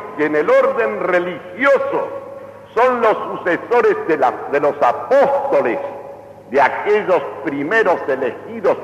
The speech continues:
por nuestro Señor. Pero eso sí, hay una cosa que es primordial. Los obispos gobiernan la iglesia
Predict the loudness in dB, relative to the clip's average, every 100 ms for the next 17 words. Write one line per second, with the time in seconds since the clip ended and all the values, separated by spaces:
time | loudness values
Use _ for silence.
0 | -2 0 0 -2 -2 -2 -4 -6 -6 -4
1 | -6 0 4 4 2 -2 -8 -10 -12 -14
2 | -16 -18 -20 -20 -20 -2 2 4 6 4
3 | 2 -2 -4 -6 -10 -10 -12 -18 -20 -20
4 | -6 2 2 2 -2 0 -2 -2 0 0
5 | 2 2 0 0 -2 -2 -2 -6 -10 -10
6 | -6 -2 0 0 -4 0 0 0 -4 -10
7 | -10 -12 -12 -14 -14 -16 -16 -16 -16 -16
8 | -8 0 4 4 4 2 2 0 -2 0
9 | 0 0 0 2 4 4 0 0 0 2
10 | 2 2 2 0 0 2 2 2 -2